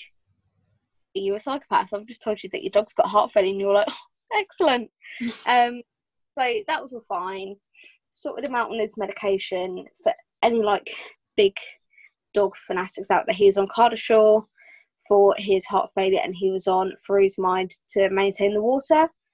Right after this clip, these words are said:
Speaker 1: Because basically the swelling around the abdomen was water retention due to the heart failure.
Speaker 2: Mm.
Speaker 1: Um, in December time, he had a blood test. Literally, I think Christmas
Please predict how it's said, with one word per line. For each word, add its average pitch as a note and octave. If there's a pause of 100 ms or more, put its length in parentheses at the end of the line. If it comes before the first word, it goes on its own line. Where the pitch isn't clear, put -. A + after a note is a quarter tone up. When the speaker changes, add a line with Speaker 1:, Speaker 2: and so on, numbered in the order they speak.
(500)
Speaker 1:
Because G#3+
basically A3
the G#3+
swelling A#3+
around G3+
the G3+
abdomen G3
was F#3+ (160)
water G3+
retention F#3+ (320)
due G3
to -
the F#3+
heart -
failure. - (460)
Speaker 2:
Mm. G#3 (260)
Speaker 1:
Um, A3+ (880)
in A#3+
December C4
time, B3+
he A3
had G#3+
a G3+
blood A#3
test. - (540)
Literally, B3 (100)
I A3
think G#3+ (400)
Christmas A3+